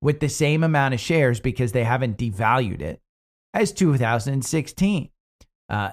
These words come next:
it's just the growth is not expected to be as much. The Chinese, uh, cracked down on Jack Ma,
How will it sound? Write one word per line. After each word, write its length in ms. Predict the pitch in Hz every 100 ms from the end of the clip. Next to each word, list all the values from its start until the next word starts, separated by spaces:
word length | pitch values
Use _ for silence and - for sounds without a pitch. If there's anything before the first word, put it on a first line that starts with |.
| -
it's 300 | 156 143 -
just 440 | - 131 123 123
the 100 | -
growth 600 | 175 123 113 120 127 139
is 140 | 147 107
not 260 | 98 95
expected 680 | - - - 92 90 - 120
to 60 | -
be 240 | - 92
as 160 | 104 143
much. 440 | 180 170 - -
The 100 | 110
Chinese, 600 | - 117 123 120 117 110 - - -
uh, 300 | - 92 -
cracked 320 | - 127 110
down 200 | 123 113
on 140 | 104 95
Jack 340 | 117 107 -
Ma, 340 | 127 139 175